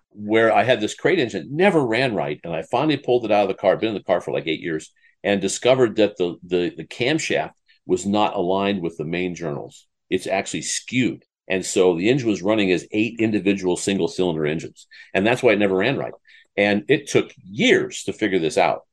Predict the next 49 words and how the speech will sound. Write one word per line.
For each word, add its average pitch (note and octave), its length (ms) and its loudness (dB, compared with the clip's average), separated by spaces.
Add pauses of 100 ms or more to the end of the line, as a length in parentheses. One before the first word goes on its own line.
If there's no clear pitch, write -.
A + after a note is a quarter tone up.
(200)
I, G#2+ 240 4
when G#2 180 2
I, G2+ 260 2
I've F#2+ 200 2
got B2 180 2
the B2 60 -2
motor B2+ 320 4
out A#2 180 4
of A#2+ 60 -4
the G#2+ 100 -4
car, E2 480 2
I've E2 140 0
got F#2+ 180 0
the E2 60 -10
block G#2 440 0
disassembled. G2+ 720 -4 (220)
We're F2+ 100 0
gonna F#2 180 -2
take D3+ 280 0
it D3+ 80 4
outside F#2+ 580 2
and E2+ 100 -8
take F#2 160 -4
a E2 80 -4
sledgehammer E2 520 -2
to - 180 -8 (800)
it. - 420 2
<laughs> - 160 -6
So F3 140 6
no F3 180 4
one F3+ 160 4
else D#3+ 260 6
is, C3+ 200 0
is A#2+ 360 2 (240)
tempted D#3 340 4
to C3 80 0
use B2 300 4
it E2 140 -6
because F#2 560 2 (180)
it's - 160 0
cursed. - 480 0 (220)
It's - 140 -6
absolutely - 400 2
cursed. G2 260 -4
And F2 100 -6
then F#2 80 -2
I F#2+ 80 0
told A2 200 2
my F#2 160 4